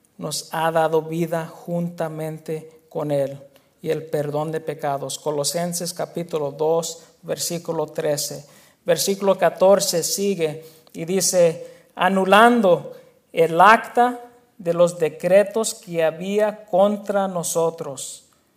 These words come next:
que nos era contraria, quitándola de en medio y clavándola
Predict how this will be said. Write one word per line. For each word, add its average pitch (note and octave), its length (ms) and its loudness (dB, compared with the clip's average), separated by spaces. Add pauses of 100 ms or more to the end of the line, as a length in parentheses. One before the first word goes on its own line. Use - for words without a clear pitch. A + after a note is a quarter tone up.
(520)
que F3+ 160 0
nos E3 360 -2
era G#3 720 0
contraria, F3 840 2 (640)
quitándola F3 1040 2 (260)
de E3 200 0
en D#3 140 -6
medio G3 640 2 (320)
y F3 300 -8
clavándola D#3+ 1300 2